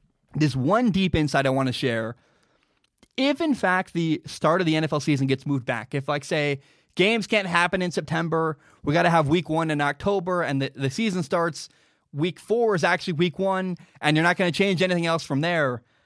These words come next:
that could be a problem because teams like the Vikings, for example, the Vikings have their bye week or their week off during week seven, which is, like, kinda early, but okay.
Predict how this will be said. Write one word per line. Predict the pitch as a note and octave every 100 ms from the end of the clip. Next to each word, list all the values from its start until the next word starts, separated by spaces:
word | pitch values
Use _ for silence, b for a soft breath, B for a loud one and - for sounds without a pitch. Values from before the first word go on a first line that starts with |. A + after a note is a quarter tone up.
| _ _ _ _ _ _ _ -
that | F3
could | A#3 D#4+
be | C#4+
a |
problem | G#3 G3 G3+ G3
because | E3 D#3+
teams | - A3+ B3
like | G#3+ F#3
the | D#3+
Vikings, | B2+ C#3 D3 A2 -
for | E3+
example, | E3 E3 D#3
the | C3+
Vikings | C#3+ E3+ G3 F#3
have | E3+ D#3 D3 C3+ - b b
their | E3+ D#3+
bye | D3+ D#3+ E3+
week | F3 E3
or |
their | D3 C3+
week | B2+ D#3
off | F3 E3 D3 C3+ - _ _ _ _
during | D#3+ F3 D3+
week | D3+ -
seven, | - F#3 A#2+ - -
which | F#3+ A3
is, | F#3
like, | A3 A3 - _ _ - - -
kinda | - D#4+ E4
early, | B3+ C4+ C#4+
but | G#3 F3
okay. | F3+ F#3 - E3 A3